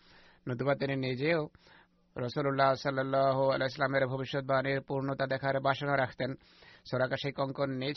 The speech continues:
হাতে পরিধান করেন, আর এই মহান ভবিষ্যৎবাণী মুসলমানরা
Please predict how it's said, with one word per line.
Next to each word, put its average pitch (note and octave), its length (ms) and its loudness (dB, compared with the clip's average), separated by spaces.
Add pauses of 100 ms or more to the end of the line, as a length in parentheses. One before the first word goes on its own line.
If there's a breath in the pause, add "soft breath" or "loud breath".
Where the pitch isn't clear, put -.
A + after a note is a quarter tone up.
হাতে F3 180 -4
পরিধান A#2+ 480 -2
করেন, A#2 320 -4 (520 loud breath)
আর B2 160 0
এই B2+ 60 2
মহান B2+ 440 2
ভবিষ্যৎবাণী B2+ 880 -2 (480 loud breath)
মুসলমানরা B2+ 640 -2